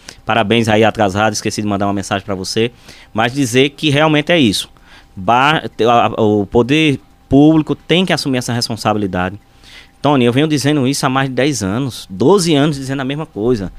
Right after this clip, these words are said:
Precisamos fazer castrações dos animais de rua para reduzir a população desses animais,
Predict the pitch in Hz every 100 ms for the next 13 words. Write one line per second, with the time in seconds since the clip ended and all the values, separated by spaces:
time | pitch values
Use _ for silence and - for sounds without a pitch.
0 | - - - - - 143 120 156 165 165
1 | 160 135 139 151 147 135 139 131 156 151
2 | 143 139 139 127 147 131 147 127 92 135
3 | 175 123 87 - - - - 123 131 113
4 | 165 156 120 143 147 143 135 139 131 143
5 | 139 104 127 151 135 143 127 113 123 107
6 | -